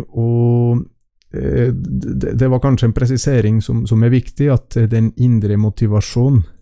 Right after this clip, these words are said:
er, eh, viktigere enn den ytre. Men det betyr ikke at det, du må velge enten eller. Begge må være til stede. Men det som er enklest for deg som leder å påvirke, er selvfølgelig,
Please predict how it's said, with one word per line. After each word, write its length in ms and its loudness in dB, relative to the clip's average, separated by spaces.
er, 320 0
eh, 240 4
viktigere 800 0
enn 260 0
den 320 0
ytre. 480 2
Men 100 2
det 140 2
betyr 280 0
ikke 240 -2
at 160 -2
det, 120 4
du 360 -2
må 160 0
velge 320 0
enten 400 0
eller. 460 0
Begge 400 -2
må 160 2
være 160 2
til 180 -2
stede. 400 -2
Men 120 0
det 120 2
som 160 2
er 160 -4
enklest 520 0
for 120 -2
deg 160 0
som 160 2
leder 320 -2
å 80 -4
påvirke, 680 -2
er 80 0
selvfølgelig, 580 0